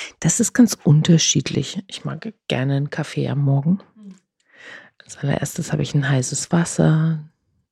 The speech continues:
und dann mag ich erstmal gerne den, den Kaffee. Und dann sitze ich auch jetzt im Sommer morgens auf dem Balkon. Ja, und guck erst mal in den blauen Himmel. <laughs> Und je nachdem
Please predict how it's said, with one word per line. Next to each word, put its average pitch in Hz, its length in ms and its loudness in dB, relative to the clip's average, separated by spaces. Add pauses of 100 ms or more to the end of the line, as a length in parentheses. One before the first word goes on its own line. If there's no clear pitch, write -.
(180)
und 147 200 -4
dann 131 500 0 (560)
mag 139 220 -2
ich - 60 -8
erstmal - 280 -4
gerne 120 320 -2
den, 123 340 -4 (540)
den 120 120 -2
Kaffee. - 460 -12 (380)
Und - 380 -20
dann 151 100 -8
sitze - 240 -12
ich - 140 -8
auch 156 100 -8
jetzt 160 200 -4
im 156 120 -4
Sommer 160 380 -4
morgens 151 580 -4
auf 160 100 -4
dem - 80 -12
Balkon. 160 560 4 (1600)
Ja, 190 440 0
und 185 420 -4 (140)
guck - 220 -8
erst - 180 -10
mal 190 60 -2
in 185 80 -2
den 180 120 -2
blauen 170 300 0
Himmel. 202 460 2 (160)
<laughs> - 1500 -10
Und 170 200 -4
je 180 80 2
nachdem 156 720 0